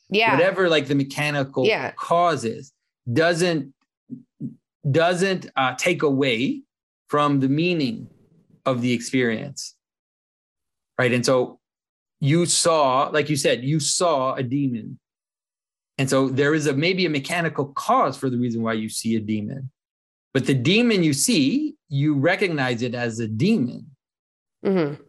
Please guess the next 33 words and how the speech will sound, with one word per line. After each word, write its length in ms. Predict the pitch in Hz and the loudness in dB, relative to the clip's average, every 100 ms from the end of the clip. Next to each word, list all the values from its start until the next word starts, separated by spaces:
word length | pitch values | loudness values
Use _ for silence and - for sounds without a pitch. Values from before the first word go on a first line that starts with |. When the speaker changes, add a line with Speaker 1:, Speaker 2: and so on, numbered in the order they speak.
| _ _ | _ _
Speaker 2:
But 140 | 135 135 | 0 2
you 100 | 139 | 2
didn't 200 | 160 151 | 2 0
see 140 | 131 | 0
a 60 | 120 | -2
flower. 760 | - 123 147 131 104 - 156 | -2 0 2 0 -4 -8 -8
You 100 | 127 | -4
didn't 220 | 123 120 120 | -2 -2 -2
see 540 | 170 120 - - - - | 0 0 0 -2 -8 -16
Speaker 1:
<laughs> 100 | _ | _
Speaker 2:
a 80 | 127 | -2
watermelon. 840 | 123 143 156 117 113 117 131 135 | 2 2 2 0 -4 -10 -8 -6
You 140 | 131 131 | -2 0
saw 380 | - 117 117 - | 0 2 2 0
a 80 | 139 | -2
demon. 600 | 123 190 147 113 - - _ _ _ - | 0 0 0 -2 -10 -20 _ _ _ -6
And 100 | 123 | 0
so 160 | 151 131 | 2 2
that's 320 | 131 175 190 | 0 0 2
a 60 | |
real 500 | 151 127 151 180 165 | 0 0 2 2 2
thing, 540 | 139 - 220 143 - - _ _ _ _ _ _ _ _ _ - | 0 -2 -4 -4 -14 -20 _ _ _ _ _ _ _ _ _ -4
right? 160 | 151 | -2
The, 80 | 143 | -2
the, 220 | 165 147 | -2 -2
the 160 | 156 165 | 0 0
type 340 | - 185 220 | 0 2 2
of 140 | 220 190 | 2 2
image 280 | 185 180 139 | 2 0 0
that 140 | 139 | 0
we 100 | 151 | 0
associate 540 | 143 151 143 143 131 127 | -2 -4 -2 -2 -2 -4
with 180 | 127 | -8